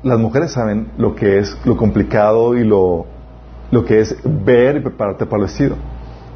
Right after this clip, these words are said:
Sí. Y tú visualizas, las mujeres típicamente visualizan el vestido, están buscando ahí los, en los videos, en, en,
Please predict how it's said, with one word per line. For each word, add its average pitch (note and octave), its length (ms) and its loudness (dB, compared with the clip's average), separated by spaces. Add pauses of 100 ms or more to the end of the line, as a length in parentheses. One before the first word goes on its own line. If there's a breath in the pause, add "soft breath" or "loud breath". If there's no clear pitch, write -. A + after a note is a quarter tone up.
(120)
Sí. - 280 -2 (1800 loud breath)
Y C#3+ 120 6
tú C#3+ 200 6
visualizas, D3 520 4
las C3+ 140 2
mujeres B2 260 2
típicamente A#2+ 440 -2
visualizan A2 460 2
el G#2 60 4
vestido, A#2 300 2
están A2+ 240 2
buscando G2+ 440 2
ahí G#2 240 4
los, G#2 440 2 (160)
en G2+ 200 0
los G2 160 2
videos, A#2 640 6
en, G2+ 380 0
en, F#2+ 240 -2